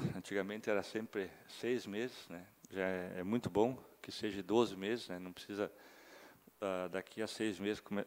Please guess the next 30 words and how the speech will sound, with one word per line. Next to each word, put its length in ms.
ah, 260
novamente 600
um 40
projeto 440
desse 200
vir 100
pra 140
cá. 240
Também, 600
existindo 540
a 20
lista 320
de 60
espera 420
do 120
concurso 520
público 680
ou 160
processo 600
seletivo 420
simplificado 680
anterior 640
em 160
vigor, 480
será 320
contratado 720
o 40
candidato 540
da 100
lista, 380